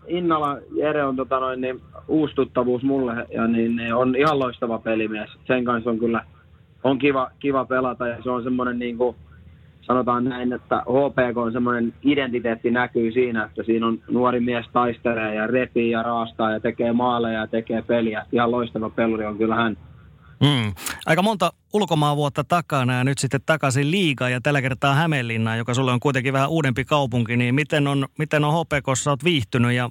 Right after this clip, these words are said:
Speaker 2: miten muuten ylipäätään liiga, niin onko muuttunut tässä ulkomaavuosien aikana jotenkin?
Speaker 1: No joo, siis oon viihtynyt tosi hyvin Hämeenlinnassa. Tykkään niinku hyvä, hyvä porukka kasassa ja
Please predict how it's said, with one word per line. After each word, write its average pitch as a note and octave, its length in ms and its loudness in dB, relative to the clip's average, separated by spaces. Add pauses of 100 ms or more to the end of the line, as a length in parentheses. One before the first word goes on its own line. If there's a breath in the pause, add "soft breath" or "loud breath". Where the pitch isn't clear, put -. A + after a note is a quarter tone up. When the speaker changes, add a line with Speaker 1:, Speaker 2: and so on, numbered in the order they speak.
Speaker 2:
miten D#3+ 220 2
muuten D#3+ 260 0
ylipäätään C3 560 0
liiga, C3+ 300 0
niin A2+ 160 0
onko B2+ 180 0
muuttunut A#2 440 0
tässä B2+ 280 0 (200)
ulkomaavuosien B2 680 0
aikana A2+ 240 0
jotenkin? G#2+ 400 -6 (1800)
Speaker 1:
No D3+ 220 4
joo, F#3+ 340 -2 (160)
siis D3 340 -6
oon E3 260 0
viihtynyt C#3+ 460 -2
tosi C3+ 280 -2
hyvin A#2+ 200 -4
Hämeenlinnassa. A2 720 -6 (120)
Tykkään A#2+ 400 2
niinku A2+ 320 -2 (140)
hyvä, B2+ 300 0
hyvä C3+ 200 0
porukka C3 420 -2
kasassa A#2 580 -4
ja G#2+ 220 -2